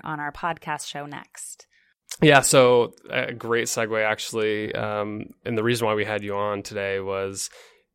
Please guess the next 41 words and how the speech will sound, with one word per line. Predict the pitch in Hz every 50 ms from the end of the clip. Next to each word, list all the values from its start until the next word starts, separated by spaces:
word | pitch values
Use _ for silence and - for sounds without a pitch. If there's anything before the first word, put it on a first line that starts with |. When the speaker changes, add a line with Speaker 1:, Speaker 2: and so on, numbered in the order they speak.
| _ _ _ _ _ -
Speaker 2:
you're | - 113 107 117 110
gonna | 120 120
be | 113 -
co-hosting | - 117 110 101 104 104 101 - - 110 104 101 101 98 101
some | 98 - 110 101 98 98 98 - -
upcoming | - 101 - - 104 98
shows. | 95 - - - 110 101 98 98 98 92
I'm | 98 107 107 110
really | 113 123 135 139
excited. | 120 117 - 110 104 104 104 101 104 - - - 98 110 113
One | 117 135 175
of | 208
the | 208
things | 156 - 139 127 123 110
that | 117 113 104 90
we | 98 104 110 110 107 104 104
haven't | - 123 117 120 113
really | 110 110 110 107
been | 104 104 104
able | 104 101 95 95
to | 95
do | 95 104 117 135 131
is, | 110 98 98
like, | 98 90
really | 92 107 110 113 113
just | 104 104 101 - - _ _ _ _ _ _ - -
get | 113 127 123 110
content | - - - 113 107 107 - 110 107 110
for | - - 107
that | 101 95 95 - -
executive | 101 107 110 101 110 104 95 - 107 98 101 98 95 95
level, | 95 95 95 92 98 92 95 92 92 92 - - - - - - _ -
like, | 92 92 - - _ _ _ - 131 107
business | - 113 107 101 101 107 101 95 - -
owner | - 104 104 98 95 95 92
type | - - - 104 98 92 92 - - - - _ -
person. | - - - - - - - 101 - -
And | - - 104
I | 104 104 104
think, | - 127 123 120 117 - - -
uh, | 104 98 95